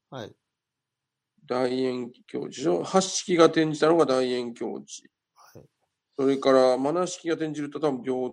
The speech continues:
Speaker 2: 等承知だろうな。それで、前五式が、一式が転じるやつ何だったっけな。
Speaker 1: あれ。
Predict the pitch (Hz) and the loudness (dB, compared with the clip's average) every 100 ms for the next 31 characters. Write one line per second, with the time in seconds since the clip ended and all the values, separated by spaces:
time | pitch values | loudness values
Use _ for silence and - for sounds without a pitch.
0 | - 123 120 127 117 - - - - - | -6 -8 -6 -10 -10 -12 -18 -14 -14 -14
1 | - - - 151 147 - - _ - 220 | -18 -8 0 6 6 6 -2 _ 6 6
2 | 196 170 151 - 123 143 147 - - _ | 8 4 2 -4 -4 0 0 0 -8 _
3 | _ _ _ _ _ _ _ _ _ - | _ _ _ _ _ _ _ _ _ -16
4 | - - 143 143 135 135 131 127 123 117 | -16 -12 0 2 2 2 -2 0 0 0
5 | 117 123 113 - - - - - 147 _ | -6 -4 -8 -10 -16 -14 -14 -16 -20 _
6 | _ _ _ _ _ _ 135 113 120 | _ _ _ _ _ _ -20 -16 -16